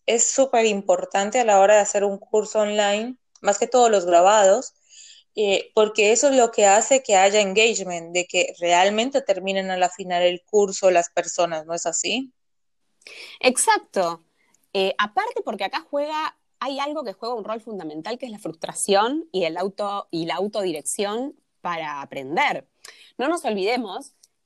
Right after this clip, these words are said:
Speaker 2: que, digamos, si las reglas no son claras, ahí viene primero la frustración. Y eso ya sabemos qué es lo que crea en nuestro cerebro, ¿sí? Un shutdown. No, yo no lo puedo hacer, no puedo seguir, no sé cómo estudiar online, me es imposible.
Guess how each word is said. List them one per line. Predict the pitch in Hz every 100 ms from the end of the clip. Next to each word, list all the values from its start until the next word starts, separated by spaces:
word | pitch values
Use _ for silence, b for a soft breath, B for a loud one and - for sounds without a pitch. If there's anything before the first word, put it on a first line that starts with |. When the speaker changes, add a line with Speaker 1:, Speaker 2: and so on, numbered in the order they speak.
| _
Speaker 2:
que, | 202 196 190 - _ - _ - _ _ -
digamos, | 185 170 156 -
si | - - 190 - _
las | - 196
reglas | 277 349 330
no | 262
son | - 185
claras, | 202 233 349 339
ahí | 214
viene | 196 214
primero | 214 170 196
la | 196
frustración. | 175 170 - - 160 196 156 143
Y | - 240
eso | -
ya | 320 294
sabemos | 240 220 233 196
qué | -
es | 160
lo | 165
que | 165
crea | 151 151
en | 151
nuestro | 143 156
cerebro, | 143 143 131 - -
¿sí? | - 170 202 269 _
Un | 190
shutdown. | 175 - 214 170 151 120 - _ _ _ _ _ -
No, | 202 285
yo | 277
no | 202 160
lo | 156
puedo | 156 151
hacer, | - 269 285
no | 285 359
puedo | 160 160
seguir, | - 208 277 294 302
no | 214 208
sé | - 247
cómo | 254 196
estudiar | 185 190 185 175
online, | 165 196 254 294 330 320
me | 190 160 170
es | 208 180
imposible. | 165 147 - - -